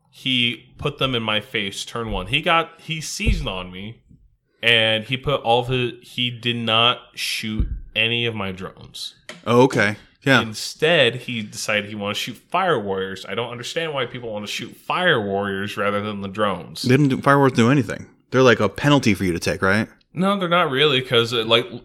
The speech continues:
Speaker 1: let's say if you're gonna charge me, then I'm gonna throw a photon grenade at you, and then you're gonna get a negative one to hit me in close combat.
Speaker 2: They're just like a screen, right?
Speaker 1: They're a screen. They're
Speaker 2: Yeah.
Speaker 1: a screen. They're, they're good at holding objectives.
Speaker 2: Yeah.
Speaker 1: As long as nothing shoots at them.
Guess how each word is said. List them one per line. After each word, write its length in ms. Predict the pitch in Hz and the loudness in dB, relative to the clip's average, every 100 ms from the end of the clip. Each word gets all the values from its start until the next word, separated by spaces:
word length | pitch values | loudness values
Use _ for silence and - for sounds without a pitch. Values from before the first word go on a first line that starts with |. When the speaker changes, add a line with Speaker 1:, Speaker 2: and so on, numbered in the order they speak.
| - | 0
Speaker 1:
let's 180 | 131 | 2
say 80 | - | 2
if 100 | 143 | 0
you're 80 | 135 | 2
gonna 160 | 127 107 | 0 0
charge 460 | - 110 113 117 | 0 2 4 2
me, 140 | 117 110 | 0 0
then 160 | 104 | 0
I'm 100 | 104 | 0
gonna 180 | 104 104 | 0 0
throw 400 | - 107 123 101 | 2 4 4 2
a 40 | - | 0
photon 380 | 104 98 98 92 | -4 -2 -2 -4
grenade 340 | 90 90 90 | -4 -4 -4
at 40 | - | -6
you, 380 | 90 90 90 - | -6 -6 -6 -8
and 140 | 95 | -6
then 160 | 95 95 | -4 -2
you're 120 | 95 92 | -2 -4
gonna 200 | 87 90 | -4 -2
get 260 | 95 - | -2 -2
a 20 | |
negative 380 | 101 98 95 92 | -6 -6 -6 -6
one 140 | 90 87 | -10 -10
to 40 | |
hit 220 | - - | -10 -10
me 80 | 87 | -10
in 80 | 87 | -12
close 220 | - - | -12 -12
combat. 240 | - - | -12 -4
Speaker 2:
They're 80 | 185 | 0
just 120 | 226 | 2
like 80 | 214 | 4
a 40 | 160 | 2
screen, 400 | - 175 107 92 | 2 2 2 2
right? 280 | 101 120 - _ _ _ - - - | 0 0 -2 _ _ _ -20 -14 -6
Speaker 1:
They're 140 | 214 | -4
a 40 | |
screen. 500 | - - 123 107 104 - _ | -4 -6 -6 -6 -8 -12 _
They're 100 | 170 | 4
Speaker 2:
Yeah. 80 | 143 | 4
Speaker 1:
a 20 | 101 | 4
screen. 320 | 170 151 143 | 2 0 0
They're, 240 | 123 123 120 | -2 -4 -6
they're 120 | 117 | -4
good 140 | 127 | -2
at 80 | 123 | -4
holding 280 | - 117 113 | -6 -8 -6
objectives. 640 | 104 101 - - - - - | -8 -10 -12 -20 -20 -10 -2
Speaker 2:
Yeah. 240 | 117 92 - _ _ _ _ | 0 0 -8 _ _ _ _
Speaker 1:
As 80 | - | -10
long 160 | 95 92 | -8 -6
as 120 | 90 | -6
nothing 300 | 98 95 98 | -6 -6 -6
shoots 260 | - 147 101 | -6 -6 -8
at 140 | - | -14
them. 180 | - 104 | -16 -18